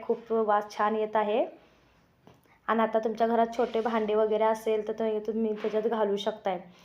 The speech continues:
हे बघा मी, अ, द्राक्षे पण घेतले, चिरी घेतलेलं आहे, ड्रायफ्रूट घेतलेलं आहे. ड्रायफ्रूट मला बदाम नाही मिळालं, फक्त काजू आणि चिरी आहे.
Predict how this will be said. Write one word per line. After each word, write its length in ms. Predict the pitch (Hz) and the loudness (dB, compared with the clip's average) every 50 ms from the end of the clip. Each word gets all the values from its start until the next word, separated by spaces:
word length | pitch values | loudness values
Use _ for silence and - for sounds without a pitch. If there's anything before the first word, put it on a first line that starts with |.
| - - _ _ _ _ | -20 -20 _ _ _ _
हे 60 | 214 | 0
बघा 300 | 208 220 208 214 214 233 | 2 2 2 2 0 0
मी, 220 | 247 240 226 226 226 | 2 2 4 4 6
अ, 220 | 214 208 208 196 | 6 6 4 4
द्राक्षे 480 | 190 202 208 214 214 208 208 - - 214 | 2 0 0 2 2 2 2 -2 -6 -4
पण 180 | - 240 240 | -2 0 0
घेतले, 320 | 233 240 233 233 226 233 233 | 0 0 0 0 0 0 0
चिरी 340 | 233 - 240 220 208 220 | 0 -2 -2 0 0 2
घेतलेलं 380 | 220 233 233 226 - 220 226 226 | 2 2 0 2 0 0 2 2
आहे, 140 | 226 254 254 - - - - - - - _ _ | 2 0 -2 -4 -12 -18 -20 -20 -20 -20 _ _
ड्रायफ्रूट 480 | 202 226 226 214 208 208 - - 226 226 | 2 4 6 6 4 4 0 0 0 0
घेतलेलं 360 | 233 226 226 220 220 220 220 | 0 -2 0 0 2 4 4
आहे. 100 | 220 233 | 4 4
ड्रायफ्रूट 460 | 226 220 220 214 214 214 - 214 214 | 4 2 2 2 2 0 -4 -6 -4
मला 280 | 214 226 226 214 214 214 | -2 -2 0 2 2 2
बदाम 320 | 202 214 202 202 208 202 | 2 2 2 2 2 0
नाही 160 | 220 220 214 220 | 0 0 0 0
मिळालं, 260 | 220 214 214 220 220 214 | 0 0 2 2 2 0
फक्त 260 | 220 214 - - 226 226 220 220 - _ _ _ _ _ _ _ _ _ _ _ _ _ _ _ _ _ _ _ _ _ _ _ _ _ _ _ | -2 -8 -6 -4 -4 -4 -4 -6 -10 _ _ _ _ _ _ _ _ _ _ _ _ _ _ _ _ _ _ _ _ _ _ _ _ _ _ _
काजू 420 | - 233 220 214 208 196 202 214 226 | 0 2 2 2 2 0 0 0 2
आणि 260 | 226 226 226 247 247 | 2 2 2 0 -2
चिरी 320 | 247 262 262 240 208 202 | -2 -2 -2 0 2 2
आहे. 280 | 202 196 196 196 196 | 2 2 2 0 -4